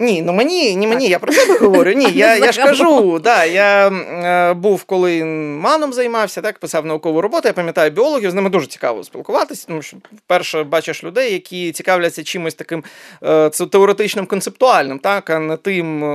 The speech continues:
Speaker 1: у кого яка там автомобіль який, там, чи, чи що. Е, да, тобто мені з ними було завжди цікаво, бо психологія була на медико-біологічному відділенні, там були біологи, ну, і різні секції біологів. І, м, коли на всеукраїнський етап приїжджаєш, то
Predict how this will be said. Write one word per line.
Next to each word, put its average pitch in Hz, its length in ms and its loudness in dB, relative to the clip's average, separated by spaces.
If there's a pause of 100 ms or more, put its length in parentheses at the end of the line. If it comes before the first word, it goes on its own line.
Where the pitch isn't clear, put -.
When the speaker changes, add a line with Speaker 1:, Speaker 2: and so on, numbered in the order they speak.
Speaker 1:
у 147 60 -10
кого 156 220 -4
яка 151 200 -4
там 147 300 -12
автомобіль 190 480 -10
який, 196 380 -4
там, 143 220 -10
чи, - 200 -14
чи - 160 -16
що. - 140 -16 (440)
Е, 156 400 -2
да, 226 160 0
тобто 185 200 -6
мені 180 440 0
з 160 60 -4
ними 180 200 2
було 170 220 0
завжди 160 300 -2
цікаво, 233 380 -2
бо 165 280 0
психологія 196 540 -4
була 175 180 0
на 170 80 -4
медико-біологічному 151 840 -4
відділенні, 202 420 -4
там 165 180 -6
були 160 160 -4
біологи, 208 520 0
ну, 202 260 -8
і 147 40 -8
різні 160 260 -8
секції - 440 -16
біологів. 226 520 -6 (540)
І, - 40 -14
м, 151 100 -6
коли 165 180 -2
на 160 60 -2
всеукраїнський 147 480 -10
етап - 200 -10
приїжджаєш, 185 500 -6
то 156 280 -6